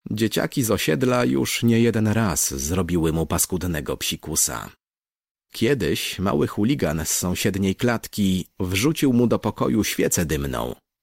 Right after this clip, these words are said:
Pazurek o mało nie umarł wtedy ze strachu, sądząc, że w mieszkaniu wybuchł mu pożar.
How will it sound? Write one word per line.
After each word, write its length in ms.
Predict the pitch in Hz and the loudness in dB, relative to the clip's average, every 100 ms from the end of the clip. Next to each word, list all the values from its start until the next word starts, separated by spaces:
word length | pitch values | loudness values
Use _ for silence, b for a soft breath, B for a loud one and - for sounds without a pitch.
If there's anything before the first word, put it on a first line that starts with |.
| _ _ _ _ _ _ | _ _ _ _ _ _
Pazurek 600 | 110 107 113 131 120 - - | 0 2 4 4 2 0 0
o 120 | 113 | 4
mało 420 | 110 113 113 113 | 4 4 4 4
nie 160 | 113 110 | 4 2
umarł 420 | 123 107 90 90 | 2 2 2 -2
wtedy 340 | - 95 92 | -2 -2 0
ze 120 | 90 | 0
strachu, 640 | 95 - 104 95 92 90 90 | 0 -2 -2 -2 0 0 0
sądząc, 720 | - - - 117 87 71 - | -2 -2 0 2 2 -2 -2
że 340 | 92 87 104 | 0 2 2
w 80 | 92 | 4
mieszkaniu 760 | 113 104 - - - 87 67 71 | 2 2 0 -2 -2 0 -2 -2
wybuchł 500 | 107 143 - - 110 | -2 0 -2 0 2
mu 200 | 101 101 | 4 2
pożar. 600 | - - 87 69 62 | 0 -2 -2 -4 -6